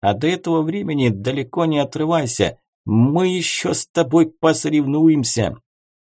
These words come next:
С этими словами Винт поплелся за слугой, который указывал ему путь к выходу.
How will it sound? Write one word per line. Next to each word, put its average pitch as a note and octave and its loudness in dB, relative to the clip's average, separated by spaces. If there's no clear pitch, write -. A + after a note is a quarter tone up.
С - -6
этими F#3+ 0
словами D#3 2
Винт D#3 -2
поплелся A#2 -2
за G2 0
слугой, D#3 -2
который D3+ -2
указывал D#3 0
ему G#2 2
путь G#2 -2
к - -12
выходу. F#2 -2